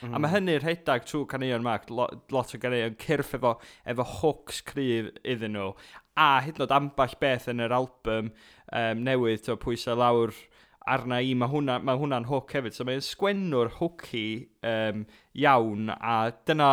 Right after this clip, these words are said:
Speaker 1: oeddech chdi'n cael dy atgoffa arno fo yn y gig mewn ffordd, faint oedd, oedd pobl yn gallu canu hefo fo, de?
Speaker 2: Ie, definite. Yym, nathon ni sôn wsos dwytha, yym, yn, dim wsos dwytha, ar y podlediad dwytha nathon ni, yym, oedden ni'n adolygu album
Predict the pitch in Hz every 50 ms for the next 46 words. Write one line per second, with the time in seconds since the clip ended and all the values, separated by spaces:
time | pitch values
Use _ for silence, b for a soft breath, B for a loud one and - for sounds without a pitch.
0 | 135 135 127 135 131 123 - 143 131 - 139 135 135 135 127 - - - 180 -
1 | - - - 127 117 113 117 117 123 127 131 135 131 - 151 135 - - 123 113
2 | 110 - 131 120 113 143 101 120 123 120 110 104 - - 123 113 104 - - B
3 | B B - 123 - - 135 127 - 117 117 110 110 113 - - 123 117 113 110
4 | 117 - - - - - - - 147 143 135 123 117 113 110 117 127 127 120 107
5 | 101 107 104 113 123 110 95 92 _ - - 113 110 107 104 104 98 98 - -
6 | 123 117 - 120 101 101 107 110 - - - - _ - - 127 127 127 123 -
7 | - b b b b b b - 147 120 143 160 156 151 - - 190 180 156 143
8 | 135 139 127 - 139 123 - 147 143 - - - 113 107 107 110 110 - - -
9 | 107 104 104 104 104 104 104 - - - 117 117 113 107 98 - - 113 113 117
10 | - - 107 - 113 101 - 107 107 110 110 - - 120 - 123 123 120 120 -
11 | 113 104 98 - - - 117 107 - 110 98 98 98 - - - 101 98 98 101
12 | - B B B B B B B B 107 107 104 107 107 104 107 107 107 107 110
13 | 107 - - 113 107 117 117 - - - 107 101 101 107 113 110 110 110 107 -
14 | 110 104 98 101 101